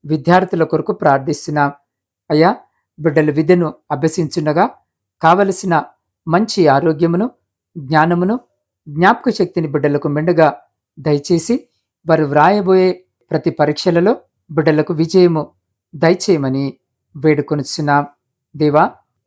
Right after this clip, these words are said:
కుటుంబ పోషణకై కుటుంబాలను వదిలి దూర దేశాలలో ఉద్యోగాలు చేసుకుంటున్న ప్రతి బిడ్డని జ్ఞాపకము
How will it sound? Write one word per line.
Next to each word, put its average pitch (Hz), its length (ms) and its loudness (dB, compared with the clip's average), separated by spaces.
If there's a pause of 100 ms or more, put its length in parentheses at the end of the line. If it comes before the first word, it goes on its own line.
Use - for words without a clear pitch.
కుటుంబ 180 300 2
పోషణకై 170 560 0
కుటుంబాలను 151 600 0
వదిలి 156 260 0
దూర 156 240 0
దేశాలలో 160 680 2 (420)
ఉద్యోగాలు 175 500 2 (120)
చేసుకుంటున్న 180 460 -2
ప్రతి 175 260 -4
బిడ్డని 143 300 -2
జ్ఞాపకము 151 480 -2